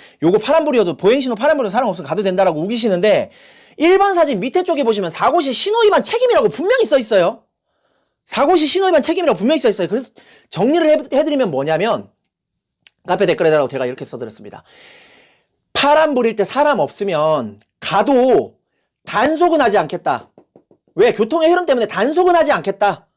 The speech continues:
하지만 사고 나면 신호위반이다라고 명백히 나와 있는 거예요. 신호위반 맞아요. 무슨 뜻인지 이해되시죠? 그리고 중요한 포인트는 뭐냐면 이거 서울경찰청 자료예요. 대한민국 서울경찰청 자료가 전국 다 똑같이 동일시하게 가지 않습니다.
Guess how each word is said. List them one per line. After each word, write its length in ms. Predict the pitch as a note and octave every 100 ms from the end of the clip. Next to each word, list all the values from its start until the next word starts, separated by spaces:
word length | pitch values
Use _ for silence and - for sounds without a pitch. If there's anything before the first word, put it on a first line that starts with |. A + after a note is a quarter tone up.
| _ _ _ _
하지만 320 | - D4+ C#4+
사고 260 | F3+ F#3+ C#4
나면 160 | A#3
신호위반이다라고 760 | G3 D#4+ E4+ A3+ D#3+ C#3+ C3+ B2+
명백히 320 | C#3+ F#3+ F#3
나와 260 | E3 C3+ D#3+
있는 140 | C#3
거예요. 80 | A#2
신호위반 420 | - E4 D#4 F#3
맞아요. 520 | A2+ B3+ F#3+ C#3 G3 _ _ _ _ _ _
무슨 180 | E3 C4
뜻인지 320 | C4+ B3+ G3
이해되시죠? 580 | F3+ F3+ D3+ - F#3 G#3 _ _ _ _ -
그리고 240 | C4 C#4
중요한 400 | - A3 D4+ C#4
포인트는 340 | C4 B3+ A#3
뭐냐면 280 | F3 D#3 D#3
이거 140 | F3+ G#3+
서울경찰청 680 | D4+ F#4 D#4+ A#3+ G#3 F3+
자료예요. 480 | D3 C3+ B2+ B2 F3+ _ _ _ -
대한민국 380 | F#3+ C#4 D4 A#3
서울경찰청 560 | C#4 E4 D4 C4 A#3
자료가 260 | F#3+ F3+ E3
전국 760 | - G3 C4 - B3+ C#4 A3
다 160 | - E3+
똑같이 280 | C#4 C#4 -
동일시하게 420 | E3+ A#3+ A#3+ F#3+
가지 180 | D#3 F#3+
않습니다. 460 | - A3 C#3+ D3+